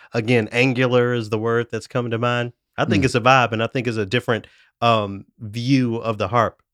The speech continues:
Speaker 1: than we, than we typically get. I mean, but I, I don't know. It, it seems like if you w-,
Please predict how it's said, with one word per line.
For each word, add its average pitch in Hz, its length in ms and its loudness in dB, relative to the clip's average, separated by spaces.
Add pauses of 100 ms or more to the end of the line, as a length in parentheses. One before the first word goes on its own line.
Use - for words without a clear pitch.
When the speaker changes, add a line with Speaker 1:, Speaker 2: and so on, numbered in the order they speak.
(180)
Speaker 1:
than 113 140 2
we, 104 280 -2 (160)
than 113 80 -2
we 104 100 -4
typically 101 380 -8
get. 92 300 -8
I 110 40 -2
mean, 107 160 -2
but 101 200 -2 (760)
I, 151 180 4
I - 40 6
don't 117 100 2
know. 92 220 -4
It, 156 120 4
it 170 260 4
seems 190 280 2
like 139 200 2 (340)
if 123 160 0
you 147 320 2 (160)
w-, 131 200 -10